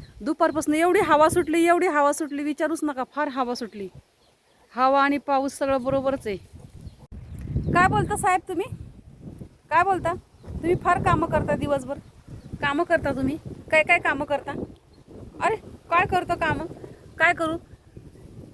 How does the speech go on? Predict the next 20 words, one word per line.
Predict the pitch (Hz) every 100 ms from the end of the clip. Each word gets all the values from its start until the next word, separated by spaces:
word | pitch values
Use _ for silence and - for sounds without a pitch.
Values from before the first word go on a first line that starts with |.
| - - - - - -
थांब | 208 208
दाबते | 214 196 226
तुझं | 185 220 294
पाय | 247
दाबू, | 202 190 214 508 453 - _ _ _
पाय | 208 196 190
दाबू | 196 196
सोन्याचे | 202 254 214 208 233
माझ्या, | 226 214 269 370 277 _ _ _ _ - _ _
अरे | 180 196
माझ्या | 202 196 208
बाबूचे | 208 190 190 202
पाय | 185 202 185
दाबू. | 180 180 277 277 170 -
इकडे | 214 254 269
बघ | 311
ना, | 294 220
इकडे | 226 247
बघ | 269
ना, | 254